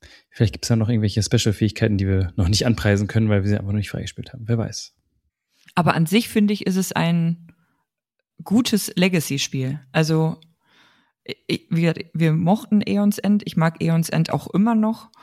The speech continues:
Speaker 2: Und wenn man mit Aeon's End vorher nix am Hut hatte, finde ich, kann man das wunderbar nehmen. Es tut nicht weh, es macht Spaß.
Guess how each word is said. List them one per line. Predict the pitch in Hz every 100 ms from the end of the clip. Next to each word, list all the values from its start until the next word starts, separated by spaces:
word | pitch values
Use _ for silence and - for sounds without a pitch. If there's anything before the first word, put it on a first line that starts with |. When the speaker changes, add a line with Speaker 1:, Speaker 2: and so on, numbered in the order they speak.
| - - -
Speaker 2:
Und | 170 165
wenn | 170
man | 180 175 175 170 _
mit | - 165
Aeon's | 170 180 175
End | 170
vorher | - 175 170
nix | 160 190 - - - _ _ _ _ -
am | 165 165 165 156
Hut | 180 254 -
hatte, | 226 - 208 214
finde | - 180
ich, | 180 -
kann | 165
man | 165
das | 156 160 - -
wunderbar | 147 143 170 180 160 135
nehmen. | 127 - - - _ _ _ _ _ _
Es | 165 -
tut | - 220
nicht | 170 -
weh, | 185 214
es | - -
macht | 151 -
Spaß. | - 175 202 208 -